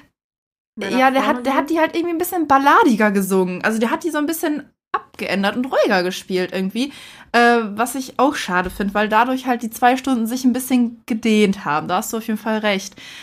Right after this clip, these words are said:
Speaker 2: Aber letztes Jahr auf dem, <laughs>
Speaker 1: Nur ein bisschen.
Speaker 2: letztes Jahr auf dem Deichbrand, äh, ging der wirklich gut ab, finde ich. Und ja, also ich verstehe, was du meinst auf jeden Fall.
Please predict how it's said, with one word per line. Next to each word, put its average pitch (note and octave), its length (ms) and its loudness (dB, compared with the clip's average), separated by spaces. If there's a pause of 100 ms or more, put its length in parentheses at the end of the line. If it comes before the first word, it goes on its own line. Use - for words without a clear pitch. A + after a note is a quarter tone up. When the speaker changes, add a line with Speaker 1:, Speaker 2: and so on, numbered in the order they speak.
(140)
Speaker 2:
Aber A3 160 6
letztes D4 320 0
Jahr D4 200 6
auf C#4+ 120 -6
dem, C#4 340 0 (360)
<laughs> - 340 -2
Speaker 1:
Nur B3 100 6
ein A#3+ 80 6
bisschen. - 260 -2
Speaker 2:
letztes D#4+ 300 2
Jahr C4+ 100 6
auf C4 60 -2
dem B3+ 100 0
Deichbrand, D#4 640 0
äh, B3+ 520 2
ging C4+ 220 2
der C#4 140 4
wirklich D4+ 280 -2
gut D4 140 0
ab, A3+ 140 2
finde E3+ 400 -4
ich. F3+ 220 -8
Und F#3+ 300 -4 (580)
ja, F#3 460 0 (880)
also A3+ 160 2
ich B3+ 80 -2
verstehe, B3 300 0
was B3 160 2
du G3+ 100 -6
meinst G3 420 2
auf A#3+ 140 -6
jeden A#3+ 240 0
Fall. A3+ 540 0